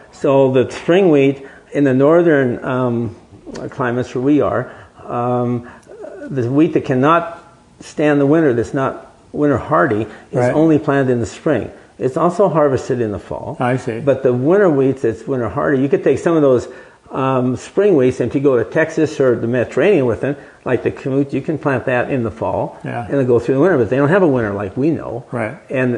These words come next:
Speaker 1: and so then become winter wheat. So it's a little bit of a
Speaker 2: I see, where you are,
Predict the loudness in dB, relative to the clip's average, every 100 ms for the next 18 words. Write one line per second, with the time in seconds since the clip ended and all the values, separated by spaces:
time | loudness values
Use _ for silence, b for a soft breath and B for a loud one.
0 | -4 -8 -2 0 2 2 0 -2 0 2
1 | 4 2 0 -4 -4 -2 0 2 2 4
2 | 2 2 0 -2 -4 -6 -8 -4 0 2
3 | 2 0 -4